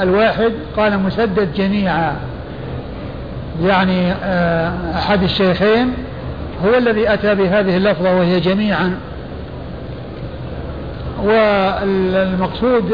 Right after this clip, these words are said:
آه، أنه مثل ما تقدم، يعني يتوضؤون جميعا من وعاء واحد أو من، من المكان الواحد. وقالوا في زمان رسول الله صلى الله عليه وسلم إضافة إلى زمن النبوة، وأنهم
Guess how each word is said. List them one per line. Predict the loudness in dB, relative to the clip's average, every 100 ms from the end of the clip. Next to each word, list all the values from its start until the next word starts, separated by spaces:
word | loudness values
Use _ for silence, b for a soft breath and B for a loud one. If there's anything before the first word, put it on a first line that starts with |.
| 0
آه، | 0 -4 -6 -8 -8 -6 -2 0
أنه | 2 4
مثل | 4 2 2
ما | 0
تقدم، | 0 -2 -2 -2 0
يعني | 0 0 -2 -4 -10 -12 -12 -12 -4
يتوضؤون | -2 2 2 4 4 2 2 2 2 2 -2 -8 -10 -10 -10 -4 0
جميعا | 2 4 2
من | 2 2 2 2
وعاء | 4 4 4 4 4
واحد | 2 2 0
أو | 2
من، | 2 2 0 0
من | 0
المكان | 0 0 0 2
الواحد. | 2 2 0 -4 -10 -10 -12 -12 -12 -8
وقالوا | 0 2 4 4
في | 2
زمان | 2 2 2 2
رسول | 2 2 0 2
الله | 2 2
صلى | 2 0
الله | 2
عليه | 2
وسلم | 2 2 0 -2 -8 -10 -10 -10 -6 2
إضافة | 4 4 4 4
إلى | 4 2
زمن | 2 2 2
النبوة، | 2 4 4 2 2 -2 -12 -12 -12 -8 -2
وأنهم | 0 2 2